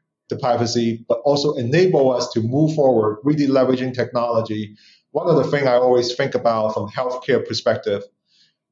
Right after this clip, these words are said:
why in the world at,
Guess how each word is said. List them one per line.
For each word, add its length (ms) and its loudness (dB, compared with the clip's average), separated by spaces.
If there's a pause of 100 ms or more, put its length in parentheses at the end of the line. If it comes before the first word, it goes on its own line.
(180)
why 640 0 (600)
in 120 0
the 100 2
world 720 2
at, 100 2